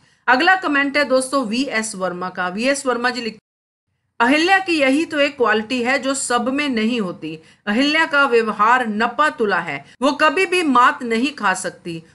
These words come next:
उसमें सहनशीलता है, शांत स्वभाव है, वो मिलनसार है, किसी को भी दुखी नहीं देखना चाहती, चाहे खुद दुख दर्द सह लेगी।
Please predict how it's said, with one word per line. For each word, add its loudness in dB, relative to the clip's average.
उसमें 0
सहनशीलता 0
है, 0
शांत 0
स्वभाव 0
है, 0
वो 2
मिलनसार 2
है, -10
किसी 0
को 0
भी 0
दुखी -2
नहीं 0
देखना 0
चाहती, -8
चाहे 4
खुद -4
दुख -4
दर्द 0
सह -2
लेगी। -6